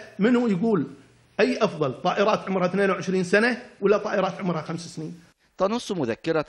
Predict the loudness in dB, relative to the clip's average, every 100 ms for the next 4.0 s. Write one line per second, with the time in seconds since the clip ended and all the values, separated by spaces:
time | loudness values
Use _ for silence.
0 | -6 -6 -4 0 0 0 -6 -8 -4 -4
1 | -4 -4 -4 -4 -6 -2 0 2 0 -2
2 | -4 -6 -6 -6 -6 -6 -4 -4 -8 -8
3 | -8 -4 -4 -4 -8 -8 -8 -6 -6